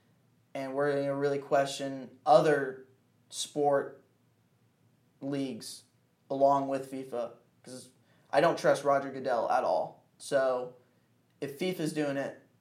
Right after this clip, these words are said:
I would assume that Roger Goodell's doing it as well. Finally, for soccer, Women's World Cup,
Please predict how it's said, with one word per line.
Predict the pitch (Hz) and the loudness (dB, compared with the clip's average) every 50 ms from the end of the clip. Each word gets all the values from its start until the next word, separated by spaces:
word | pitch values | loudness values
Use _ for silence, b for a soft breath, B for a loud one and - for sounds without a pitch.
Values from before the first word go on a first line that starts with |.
| _ - | _ -12
I | - - 131 131 | -6 -4 -2 -2
would | 131 131 | -2 -4
assume | 131 131 - - 143 139 135 135 | -4 -6 -8 -10 -8 -8 -8 -6
that | 131 127 123 139 | -6 -6 -4 -2
Roger | 139 135 139 151 135 | 0 0 0 -2 -6
Goodell's | 131 135 131 131 131 131 131 131 | -8 -4 -2 0 0 0 0 -2
doing | 135 131 131 131 | -6 -8 -8 -8
it | 127 | -8
as | 131 127 | -10 -2
well. | 135 139 135 131 131 b b b b b b b b b b b _ | 0 2 2 2 0 b b b b b b b b b b b _
Finally, | - 196 202 196 196 196 190 185 180 160 - - | 8 8 10 10 8 6 4 4 2 -2 -4 -8
for | - 160 | -8 -6
soccer, | 156 - 165 156 151 151 151 160 151 147 147 147 - - - _ _ _ _ _ _ _ _ _ _ _ _ _ - _ _ _ _ _ _ | 0 4 6 6 6 6 4 0 0 0 0 -2 -6 -12 -20 _ _ _ _ _ _ _ _ _ _ _ _ _ -20 _ _ _ _ _ _
Women's | 147 165 185 185 190 185 220 | 2 2 4 4 2 0 4
World | 180 180 165 - - | 4 4 4 4 2
Cup, | 175 156 151 156 156 - - - | 4 4 4 4 4 0 -6 -16